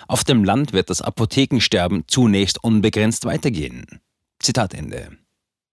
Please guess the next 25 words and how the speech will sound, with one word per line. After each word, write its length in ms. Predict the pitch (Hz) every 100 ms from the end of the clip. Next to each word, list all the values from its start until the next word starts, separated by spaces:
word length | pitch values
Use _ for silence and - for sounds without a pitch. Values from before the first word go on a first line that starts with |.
| _ - - - - _
Fast 320 | - 165 156 -
achtzehntausend 720 | 135 - 151 135 117 120 131
Apotheken 580 | 113 135 - 117 117 113
bundesweit. 720 | 104 98 82 - - - - _ _ _ _ _ _ _
Bei 120 | 117
dem 160 | 143 143
diesjährigen 500 | 147 - 104 104 107
Apothekertag 800 | - 120 131 120 110 87 80 85
am 160 | 92
siebenundzwanzigsten 760 | 92 123 117 120 113 117 - 95
September 460 | 90 - 101 78
in 100 | 80
Düsseldorf 560 | 101 101 90 90 90 82 - - _
kamen 300 | - 131 131
mehr 160 | 113 90
als 160 | 110
dreihundert 540 | - 101 110 117 117 117
Delegierte 420 | 104 98 107 98
der 140 | 80
Branche 440 | 80 87 95 - 90
aus 140 | 95
allen 340 | - 104 107 107
Teilen 280 | 92 80
Deutschlands 460 | 82 85 - 90 82
zusammen. 500 | - 95 80 76 76